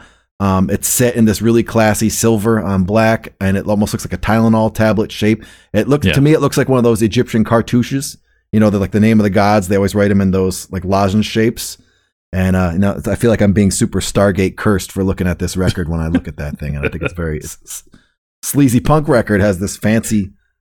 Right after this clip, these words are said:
Speaker 1: it almost looks like a Factory Records thing or something like that on the
Speaker 2: Hmm.
Speaker 1: record. I love that thing.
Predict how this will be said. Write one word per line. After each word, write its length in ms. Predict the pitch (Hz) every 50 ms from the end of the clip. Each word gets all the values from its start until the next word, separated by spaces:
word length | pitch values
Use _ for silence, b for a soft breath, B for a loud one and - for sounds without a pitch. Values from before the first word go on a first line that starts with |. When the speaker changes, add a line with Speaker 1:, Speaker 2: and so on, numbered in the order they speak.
| _ _ -
Speaker 1:
it 100 | 127 120
almost 180 | 120 117 110 95
looks 100 | 110 113
like 100 | 110 104
a 20 |
Factory 420 | - - 123 113 113 - 120 113
Records 380 | 107 113 123 131 - 113 92 -
thing 160 | - 98 87
or 60 | 85
something 240 | - - 92 95 90
like 140 | 87 85 78
that 120 | 90 85
on 80 | 80 78
the 80 | 76 78
Speaker 2:
Hmm. 80 | 78
Speaker 1:
record. 180 | 117 98 78 78
I 60 | 76
love 220 | 80 87 98 101
that 180 | 87 78 73 -
thing. 220 | - 76 76 -